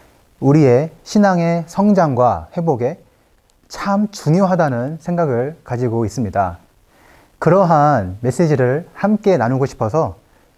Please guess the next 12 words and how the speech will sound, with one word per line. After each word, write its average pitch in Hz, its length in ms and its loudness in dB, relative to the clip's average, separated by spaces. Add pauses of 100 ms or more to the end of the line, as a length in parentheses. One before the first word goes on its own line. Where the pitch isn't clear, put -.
(140)
독후감을 131 600 -2 (240)
이렇게 123 500 -4
작성했습니다. 107 840 -6 (1800)
따라서 180 540 4 (540)
성경을 202 640 4
읽거나 123 560 2 (340)
설교를 190 400 2
듣고 123 560 -4 (320)
거기에 160 400 2
대해 127 460 -4 (180)
느끼는 143 360 -2
생각들을 131 640 -2